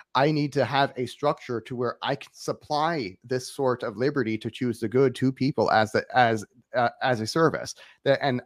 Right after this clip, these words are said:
I need to be able to found that based on my own private property as a corporation. That if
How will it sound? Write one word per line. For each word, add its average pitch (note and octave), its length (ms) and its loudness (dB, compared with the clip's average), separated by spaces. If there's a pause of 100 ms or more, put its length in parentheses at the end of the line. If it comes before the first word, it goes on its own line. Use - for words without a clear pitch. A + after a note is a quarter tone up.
I C3 100 0
need C#3 180 -2
to C3 60 0
be B2+ 140 -2
able A#2+ 200 2
to - 60 -16
found C3 400 0
that G2 260 0 (280)
based B2 260 2
on A#2+ 100 2
my A2+ 220 2
own G#2+ 140 0
private A#2 360 4
property A2 460 4
as G2+ 140 0
a F#2+ 60 -4
corporation. G#2 800 0
That G#2 220 0 (280)
if - 140 2